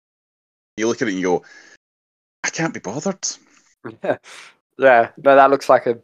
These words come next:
Speaker 2: massive time sink into these models.
Speaker 1: Yeah, I mean, it's like, that's gonna take, like, f-,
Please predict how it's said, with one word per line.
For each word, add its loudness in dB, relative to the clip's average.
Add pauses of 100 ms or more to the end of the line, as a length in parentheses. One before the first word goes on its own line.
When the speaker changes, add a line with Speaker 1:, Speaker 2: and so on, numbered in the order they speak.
Speaker 2:
massive -2
time -4
sink -14
into -14
these -10
models. -8 (360)
Speaker 1:
Yeah, 0
I -2
mean, -6
it's -2
like, -6
that's -4
gonna -4
take, -4
like, -4 (220)
f-, -20